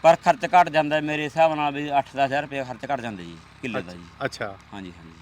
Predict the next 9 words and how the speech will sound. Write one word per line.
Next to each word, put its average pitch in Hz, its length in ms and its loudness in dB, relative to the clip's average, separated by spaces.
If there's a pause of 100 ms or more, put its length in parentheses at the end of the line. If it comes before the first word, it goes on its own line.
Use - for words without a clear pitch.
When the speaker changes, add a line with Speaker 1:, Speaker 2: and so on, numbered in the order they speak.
(280)
Speaker 2:
ਤੇ 156 600 0 (680)
ਹੋ 160 140 6
ਕਿੰਨੀ 160 240 0
ਜਾਂਦੀ 135 300 0
ਹੈ? 117 100 -10 (380)
Speaker 1:
ਹੋ 165 240 2
ਜੀ, 170 180 0
ਪਿਛਲੇ 151 320 -6
ਸਾਲ 151 420 6